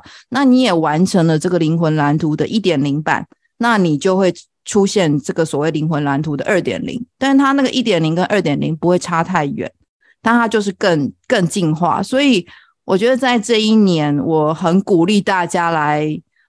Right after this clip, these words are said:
呃，探索自己。然后如果你真的觉得探索自己是，呃，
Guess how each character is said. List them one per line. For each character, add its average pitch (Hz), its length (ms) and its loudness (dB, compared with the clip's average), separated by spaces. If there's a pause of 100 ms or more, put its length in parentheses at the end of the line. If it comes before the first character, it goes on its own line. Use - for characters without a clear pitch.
呃， 147 420 -2
探 254 260 0
索 156 340 0
自 190 240 -2
己。 - 420 -12
然 170 240 -2
后 196 220 0
如 208 140 2
果 285 160 0
你 220 140 2
真 196 120 0
的 214 80 2
觉 180 160 2
得 170 80 2
探 180 300 -2
索 160 180 0
自 185 160 -2
己 127 300 -8
是， 160 480 -4 (560)
呃， 131 280 -4